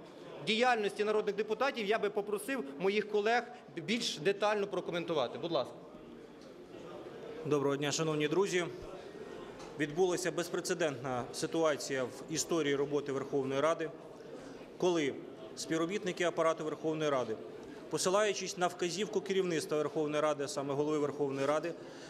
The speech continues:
Speaker 2: відмовилися в реєстр-, зареєструвати законодавчу ініціативу, проект постанови, внесений трьома опозиційними фракціями. Це не рядова постанова,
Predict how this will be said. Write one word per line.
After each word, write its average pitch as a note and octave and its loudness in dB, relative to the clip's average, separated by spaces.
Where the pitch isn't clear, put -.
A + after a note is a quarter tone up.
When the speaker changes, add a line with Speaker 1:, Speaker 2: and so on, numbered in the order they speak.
Speaker 2:
відмовилися E3 2
в C#3+ 0
реєстр-, D3+ 2
зареєструвати D#3 0
законодавчу D3 0
ініціативу, D3 0
проект D3+ 2
постанови, E3 0
внесений F3 0
трьома E3 4
опозиційними C#3+ -2
фракціями. G#2+ -2
Це A3 4
не A3 4
рядова G#3+ 6
постанова, E3+ 2